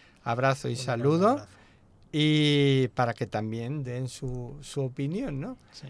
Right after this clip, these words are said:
Speaker 1: Porque también en estas cosas siempre hay dos, eh, dos visiones completamente
Speaker 2: Sí.
Speaker 1: distintas.
Speaker 2: Hay que, hay que contrastar opiniones.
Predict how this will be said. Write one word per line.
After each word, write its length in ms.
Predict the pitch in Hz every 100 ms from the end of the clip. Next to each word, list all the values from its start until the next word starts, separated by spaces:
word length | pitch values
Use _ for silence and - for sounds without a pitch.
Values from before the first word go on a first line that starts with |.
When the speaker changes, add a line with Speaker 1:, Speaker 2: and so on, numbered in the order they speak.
| - -
Speaker 1:
Porque 240 | 135 120
también 460 | 120 120 151 160 - _ -
en 180 | 143 131
estas 460 | 139 - 143 135 -
cosas 400 | 143 135 175 -
siempre 500 | - 143 139 139 123
hay 200 | 127 127
dos, 680 | 117 123 127 143 139 - - _ -
eh, 440 | 117 117 110 107
dos 280 | 120 151 139
visiones 800 | 139 117 - 143 131 113 98 - -
completamente 720 | 117 113 120 117 123 123 135 123
Speaker 2:
Sí. 0 |
Speaker 1:
distintas. 560 | 120 - 143 139 135
Speaker 2:
Hay 180 | 160 185
que, 100 | 151
hay 60 | 143
que 80 |
contrastar 480 | 139 135 139 - 139
opiniones. 480 | 123 117 120 117